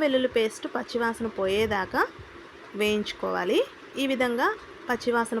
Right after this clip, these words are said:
పోయిన తర్వాత ఇందులో ఒక టీ స్పూన్ పసుపు వేసి ఒకసారి బాగా వేయించుకొని ఇప్పుడు శుభ్రంగా కడిగి పెట్టుకున్నటువంటి రొయ్యలు కూడా వేసుకొని ఈ రొయ్యలంతటిని ఒక రెండు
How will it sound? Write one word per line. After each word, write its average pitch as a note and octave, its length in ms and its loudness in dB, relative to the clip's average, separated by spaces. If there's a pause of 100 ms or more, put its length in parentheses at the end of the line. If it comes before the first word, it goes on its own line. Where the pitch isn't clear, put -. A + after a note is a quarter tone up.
(100)
పోయిన G3 200 0 (140)
తర్వాత F#3+ 380 -2 (480)
ఇందులో C4+ 280 4 (240)
ఒక B3+ 100 -2 (100)
టీ A3+ 160 0
స్పూన్ B3 280 -4
పసుపు G3 360 -2
వేసి F#3+ 340 -2 (440)
ఒకసారి A#3 380 4 (120)
బాగా G3+ 300 2
వేయించుకొని G3+ 560 -4 (180)
ఇప్పుడు C4 240 -2
శుభ్రంగా G#3 460 2
కడిగి G3+ 280 0
పెట్టుకున్నటువంటి F#3+ 680 -4 (100)
రొయ్యలు G3 360 0
కూడా G3 160 2 (100)
వేసుకొని F#3+ 500 -6 (500)
ఈ - 20 2 (120)
రొయ్యలంతటిని G#3 840 0 (400)
ఒక C4 180 4
రెండు A3 180 2